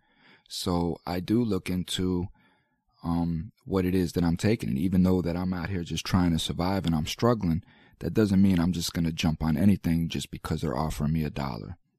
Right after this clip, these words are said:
So I, I had to review as quick as I could. Um, I liked what I saw. I liked the premise of the show. So I decided. I hit 'em back about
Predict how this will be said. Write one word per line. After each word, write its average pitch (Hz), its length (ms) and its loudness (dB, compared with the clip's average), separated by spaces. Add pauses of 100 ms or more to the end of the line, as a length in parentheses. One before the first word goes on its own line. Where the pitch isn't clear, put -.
(480)
So 78 440 -6 (520)
I, 117 260 0
I 95 240 -2
had 98 180 4
to 76 40 -2
review 101 460 6
as 98 80 4
quick - 240 -2
as 78 100 -8
I 78 120 -10
could. 90 420 -6 (760)
Um, 87 460 -6 (320)
I 87 80 -4
liked 90 320 -2
what 90 140 2
I 82 100 2
saw. 95 520 4 (200)
I 87 60 -2
liked 87 260 0
the - 80 -6
premise 127 480 2
of 87 80 -2
the 82 80 -2
show. 80 380 0 (840)
So - 160 -6
I 151 80 0
decided. 151 500 -2
I 87 100 0
hit 107 120 6
'em 98 140 2
back 107 340 -2
about - 260 -6